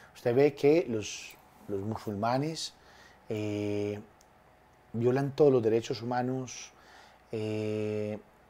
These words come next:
violan los derechos de las mujeres, las tratan de una manera impresionante. No, eso es una cosa bárbara. Y usted no ve a nadie haciendo, eh, protestas, usted no ve a las feministas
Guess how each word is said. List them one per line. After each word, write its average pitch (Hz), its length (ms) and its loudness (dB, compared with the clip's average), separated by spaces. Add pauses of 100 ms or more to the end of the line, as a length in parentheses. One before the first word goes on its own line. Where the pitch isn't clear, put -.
(160)
violan 123 460 2
los 117 100 0
derechos 113 360 0
de 123 60 0
las 113 120 -2
mujeres, 127 840 -2 (440)
las - 160 -10
tratan 120 260 -10
de 131 80 -6
una 131 140 -4
manera 113 320 -2
impresionante. 123 1400 -2 (640)
No, 147 280 -4
eso 135 180 -10
es - 140 -16
una 139 240 -4
cosa 160 260 0
bárbara. 139 680 6 (480)
Y - 60 -20
usted - 160 -6
no 143 100 -4
ve 147 300 -4
a 120 100 -8
nadie 117 600 -6 (560)
haciendo, 117 760 2 (260)
eh, 104 100 0
protestas, 113 840 -4
usted - 180 -12
no 110 80 -4
ve 113 140 2
a - 20 0
las 110 200 -2
feministas 107 800 -6